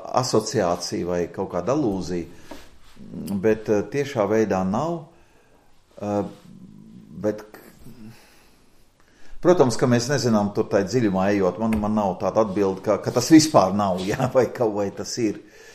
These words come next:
Ā, mm, es par to padomāšu, jo es nekad tā nebiju tā to, to tā mēģinājis kaut kā kopā skatīt.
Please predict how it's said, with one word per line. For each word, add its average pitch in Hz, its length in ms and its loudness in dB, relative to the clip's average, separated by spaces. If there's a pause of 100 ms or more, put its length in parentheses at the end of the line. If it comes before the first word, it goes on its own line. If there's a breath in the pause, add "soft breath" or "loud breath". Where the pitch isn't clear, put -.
(300 loud breath)
Ā, 101 280 0
mm, 95 800 -6
es 120 100 -4
par - 140 -2
to 123 120 0
padomāšu, 85 680 -2
jo 87 160 -4
es 90 140 -8
nekad 101 280 -4
tā 95 140 0
nebiju 92 380 -4
tā 92 240 -2
to, 87 180 -6 (200)
to 87 120 -10
tā 82 240 -8
mēģinājis 87 640 -6
kaut 82 240 -10
kā 80 80 -10
kopā 92 400 -4
skatīt. - 540 -10